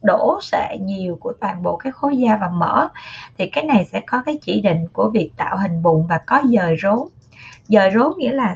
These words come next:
sao? Có nghĩa là bình thường cái rốn của mấy bạn, mấy bạn sẽ thấy nó có cái lỗ thủng vô, và cái chân rốn là cái mà nó nối với ruột ở bên trong, cho nên chúng ta không thể nào chúng ta cắt ngang cái chân rốn đó được, mà chúng ta vẫn phải để nguyên chân rốn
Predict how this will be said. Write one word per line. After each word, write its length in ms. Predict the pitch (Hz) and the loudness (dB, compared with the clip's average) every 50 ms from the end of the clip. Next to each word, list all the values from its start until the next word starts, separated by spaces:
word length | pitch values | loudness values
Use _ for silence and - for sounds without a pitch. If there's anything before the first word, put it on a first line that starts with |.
| - - | -4 0
sao? 240 | 220 214 214 214 208 - - - - - - - _ _ _ - | 2 2 2 2 0 -2 -6 -20 -20 -20 -20 -20 _ _ _ -4
Có 100 | 320 339 | -2 2
nghĩa 100 | 320 233 | 2 2
là 80 | 233 | 2
bình 280 | 214 185 202 180 180 185 | 2 0 0 0 -2 -2
thường 380 | 196 208 196 185 180 175 175 - | -2 0 0 0 0 -2 -4 -2
cái 180 | 262 277 277 254 | -2 -2 0 2
rốn 280 | 269 277 311 359 339 | 2 2 2 0 -2
của 80 | 262 220 | -2 -2
mấy 160 | 233 254 277 | 0 0 0
bạn, 320 | 247 233 196 185 - - 220 | 0 0 0 0 -2 -2 -2
mấy 100 | 269 262 | -2 -2
bạn 180 | 202 185 196 - - | -2 -4 -4 -4 -4
sẽ 100 | 220 226 - | -4 -4 -4
thấy 100 | - 285 | -6 -6
nó 100 | 302 320 311 | -6 -4 -2
có 140 | - 311 311 | -2 -2 0
cái 120 | 320 294 | 0 0
lỗ 260 | 254 190 175 185 220 247 247 254 - _ - | 0 2 2 2 2 0 0 -4 -8 _ 0
thủng 280 | 208 190 - 220 269 302 | 2 2 2 2 0 2
vô, 280 | 277 240 214 208 202 - - - - - - - - | 4 6 6 4 4 0 -6 -16 -18 -20 -20 -4 0
và 120 | 208 196 | 2 2
cái 240 | 196 - 302 311 302 - | 2 2 0 0 0 2
chân 320 | - 254 247 240 240 240 220 | 2 2 4 2 0 0 2
rốn 280 | 240 240 247 277 339 - | 2 4 2 2 0 0
là 120 | 330 233 214 | 0 -2 0
cái 220 | - 214 247 269 | 0 0 -2 0
mà 120 | 262 233 190 | 0 0 0
nó 100 | 214 226 | 0 0
nối 340 | 240 247 247 233 254 302 330 339 | 0 0 0 0 0 -2 -2 -4
với 100 | 349 349 - - | -6 -6 -2 2
ruột 260 | 202 175 160 - - | 2 2 2 2 -2
ở 100 | 185 202 | -6 -4
bên 240 | 220 220 208 202 202 | -2 -2 -2 -2 0
trong, 280 | - 220 208 208 202 202 - - _ _ _ - - - - - | 0 2 2 2 2 0 -4 -10 _ _ _ -20 -20 -20 -6 0
cho 120 | 262 254 | 0 2
nên 180 | 247 247 233 233 | 2 2 2 0
chúng 160 | 311 311 - | 0 -2 -2
ta 120 | 302 - - | -2 -2 0
không 180 | 277 277 233 | 0 0 2
thể 100 | 220 233 | 2 2
nào 180 | 247 240 214 - - | 2 2 0 0 -2
chúng 140 | 269 285 262 | -6 -6 -6
ta 80 | 247 - _ - | -6 -6 _ -4
cắt 320 | - 392 392 - - - | -4 -4 -4 -6 -12 -10
ngang 220 | 285 254 233 226 233 | -4 -2 0 0 0
cái 80 | 269 | -2
chân 280 | - - 247 233 240 226 | -2 -2 -2 0 0 2
rốn 180 | 233 240 262 311 359 | 2 2 0 0 -2
đó 80 | 349 | -2
được, 260 | 285 226 180 160 - - | 0 2 2 2 0 -2
mà 100 | 185 180 | -8 -8
chúng 200 | 170 - 220 254 | -6 -4 -4 -2
ta 100 | 254 233 208 196 | -2 -2 -2 -2
vẫn 160 | - 214 208 - | -2 -4 -4 -4
phải 100 | 220 214 | -4 -4
để 180 | 180 - - 208 | -4 -4 -4 -4
nguyên 260 | 233 247 220 208 208 | -2 -2 -4 -4 -4
chân 260 | - 220 208 202 202 208 | -2 -2 -2 -2 0 0
rốn 280 | 214 208 233 254 320 | 0 0 0 -2 -4